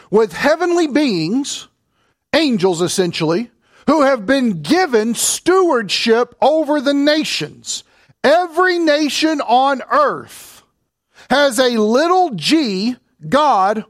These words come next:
over it, with the exception of Israel, who has great old big G God over it, okay?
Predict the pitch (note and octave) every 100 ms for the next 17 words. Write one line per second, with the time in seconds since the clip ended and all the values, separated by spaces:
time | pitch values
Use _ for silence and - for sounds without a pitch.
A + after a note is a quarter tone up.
0 | - C#4 C#4+ D#3 C#3 - - - _ _
1 | _ _ _ - G#3+ D#4 - C#4 A#3+ -
2 | - D#4+ E4+ - D#4 D#4+ C#4+ D#4+ D#4 B3
3 | G#3+ - E4+ D#4+ F#3 E3+ D3+ G3 B3+ _
4 | _ _ _ - B3 B3 B3+ B3 A3 -
5 | _ _ - D3+ B3 D#4+ G#3 C4+ D#4 B3
6 | D#3+ D#4 A3 D#3+ A3+ G3 G3 F#3+ F3+ F3
7 | _ - G3+ F#3 F#3 F#3 - - - _
8 | - C3+ F#3+ A#3+